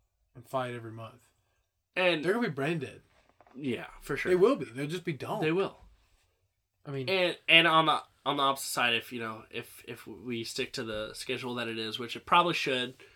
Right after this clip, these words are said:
Speaker 2: you might be able to do a little bit more frequently,
Speaker 1: Right.
Speaker 2: but, but,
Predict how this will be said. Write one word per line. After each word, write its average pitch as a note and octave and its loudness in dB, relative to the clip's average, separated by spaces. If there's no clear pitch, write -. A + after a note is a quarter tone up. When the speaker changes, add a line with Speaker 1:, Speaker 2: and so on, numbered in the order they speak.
Speaker 2:
you E3 0
might C#3 4
be D3 2
able D3+ 2
to D3 -6
do D3+ 2
a - 0
little D3 0
bit D3 -2
more D3 -2
frequently, D3 -6
Speaker 1:
Right. F3+ 6
Speaker 2:
but, B2 -4
but, C3 -2